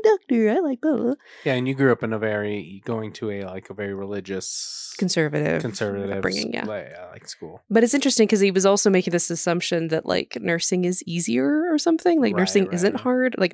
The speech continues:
Speaker 1: nursing isn't part of stem in his mind. Like, "Oh, just be a
Speaker 2: Yeah, it
Speaker 1: nurse
Speaker 2: is.
Speaker 1: and seduce a doctor." Like, what are you talking about? <laughs>
Speaker 2: Um, I feel, uh, I do want you to speak on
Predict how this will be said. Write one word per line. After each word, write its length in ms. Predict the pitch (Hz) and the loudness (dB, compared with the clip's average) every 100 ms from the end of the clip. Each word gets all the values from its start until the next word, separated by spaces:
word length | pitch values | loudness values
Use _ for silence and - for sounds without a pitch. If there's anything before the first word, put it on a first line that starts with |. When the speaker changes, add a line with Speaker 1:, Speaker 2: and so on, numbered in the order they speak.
| 254 | 0
Speaker 1:
nursing 280 | 202 202 185 | 0 2 2
isn't 240 | 180 185 | 2 2
part 220 | - 180 180 | 0 -2 0
of 100 | - | -2
stem 320 | - 170 185 | 0 2 4
in 60 | |
his 120 | 196 202 | 4 4
mind. 320 | 214 220 220 | 2 2 0
Like, 220 | 180 - | -4 -2
"Oh, 100 | 220 | -2
just 180 | 196 160 - - - - - 175 | -2 -2 -4 -8 -10 -20 -8 2
be 100 | 202 | 6
a 40 | 208 | 6
Speaker 2:
Yeah, 20 | |
it 60 | 190 | 8
Speaker 1:
nurse 500 | 202 214 214 - - | 6 6 4 2 2
Speaker 2:
is. 40 | 190 | 2
Speaker 1:
and 140 | 196 | 4
seduce 400 | 208 175 180 202 | 4 6 6 4
a 20 | |
doctor." 680 | 202 220 302 - - - - _ | 4 4 2 2 4 4 2 _
Like, 160 | 196 185 | 2 6
what 80 | 226 | 8
are 40 | |
you 60 | 247 | 8
talking 260 | 277 285 | 6 4
about? 220 | 175 - 196 | 2 2 0
<laughs> 60 | - - _ - - - _ - | -2 -6 _ -18 -16 -18 _ -4
Speaker 2:
Um, 400 | 143 131 127 104 | 0 0 -2 -6
I 120 | 127 | -4
feel, 200 | - 160 - | 0 0 -2
uh, 400 | 139 151 143 135 | -4 0 0 0
I 40 | 147 | 2
do 220 | 160 151 | 4 4
want 380 | 120 139 139 131 | 2 0 0 -2
you 40 | |
to 60 | 120 | -8
speak 320 | - 123 117 | -4 -4 -4
on 600 | 117 113 110 110 107 | -4 -4 -4 -8 -12